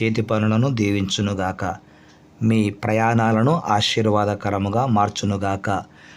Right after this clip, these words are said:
ప్రార్థనతో మీరు తలపెట్టిన ప్రతి కార్యము యేసు నామములో జరుగునుగాక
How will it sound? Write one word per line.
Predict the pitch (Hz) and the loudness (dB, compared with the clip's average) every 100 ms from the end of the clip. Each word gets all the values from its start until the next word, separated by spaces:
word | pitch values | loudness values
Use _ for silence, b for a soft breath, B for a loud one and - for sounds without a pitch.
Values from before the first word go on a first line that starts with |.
| B B - | B B -2
ప్రార్థనతో | 120 135 123 127 120 110 143 | 2 2 2 2 2 2 4
మీరు | 151 123 127 123 | 4 4 4 4
తలపెట్టిన | 117 113 113 123 120 113 113 117 151 | 0 0 2 2 0 0 2 2 2
ప్రతి | 165 - 110 117 110 | -2 -4 -2 0 -2
కార్యము | - 107 110 110 113 123 160 | 0 0 2 4 4 4 2
యేసు | 107 110 120 123 | 2 0 0 0
నామములో | 107 98 95 98 104 131 | 2 2 0 0 0 0
జరుగునుగాక | 139 101 104 107 113 110 101 101 98 113 107 | 0 0 2 2 4 2 2 -2 0 0 0